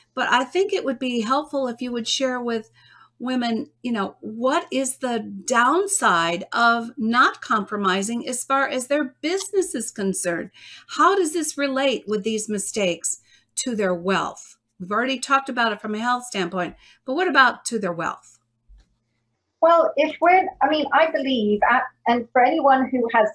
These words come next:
Speaker 2: lost their health, um, in any way or shape or form, we realize how important it is. And really, our health drives everything. And we're not working, you know, hard or smart or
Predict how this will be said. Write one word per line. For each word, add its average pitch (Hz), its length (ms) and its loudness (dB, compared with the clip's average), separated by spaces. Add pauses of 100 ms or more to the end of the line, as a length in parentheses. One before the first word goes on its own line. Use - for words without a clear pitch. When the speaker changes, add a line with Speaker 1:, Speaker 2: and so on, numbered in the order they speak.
Speaker 2:
lost 254 420 2
their 214 180 6
health, 190 500 2 (200)
um, 196 320 4 (300)
in 214 240 2
any 247 220 2
way 214 180 6
or 202 60 4 (100)
shape 214 180 -4
or 202 200 2
form, 208 400 4 (880)
we 277 220 0
realize 285 540 6
how 233 160 2
important 214 800 2 (140)
it 208 160 2 (100)
is. 180 400 0
And 233 160 0
really, 311 400 2
our 233 140 6
health 214 440 4
drives 190 320 2
everything. 190 360 -2 (800)
And 277 340 6 (220)
we're 349 240 2
not 381 300 6
working, 240 720 2 (200)
you 233 140 0
know, 214 180 8
hard 240 640 6
or 214 140 2
smart 220 500 0
or 208 200 4